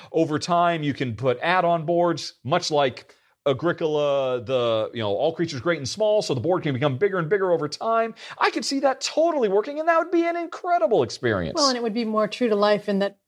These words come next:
Speaker 2: you know, some of your soil is, has been depleted because you
Speaker 1: Ooh,
Speaker 2: farmed it
Speaker 1: yeah.
Speaker 2: too heavily. And
Speaker 1: Yeah.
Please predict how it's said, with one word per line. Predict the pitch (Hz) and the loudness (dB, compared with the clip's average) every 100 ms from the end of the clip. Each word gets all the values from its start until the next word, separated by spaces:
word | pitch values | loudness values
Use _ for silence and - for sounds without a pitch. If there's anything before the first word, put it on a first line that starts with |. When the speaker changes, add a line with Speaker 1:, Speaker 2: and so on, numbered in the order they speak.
| - | -4
Speaker 2:
you | 254 208 | 0 0
know, | 180 180 | -2 -4
some | - 226 | 0 0
of | 196 | 2
your | 208 214 - | -2 -2 -14
soil | - - 220 208 208 | -6 0 2 2 0
is, | 196 180 - 208 | -2 -4 -6 0
has | 220 | 2
been | 175 208 | 2 -2
depleted | - 240 214 165 - | -4 -6 -6 -8 -6
because | 190 311 320 165 | -2 2 2 0
you | 120 | -2
Speaker 1:
Ooh, | 92 | -2
Speaker 2:
farmed | - | 0
it | 139 | 0
Speaker 1:
yeah. | 208 151 78 | 2 2 0
Speaker 2:
too | |
heavily. | 220 214 175 175 - | -4 -10 -14 -18 -4
And | |
Speaker 1:
Yeah. | 170 | 0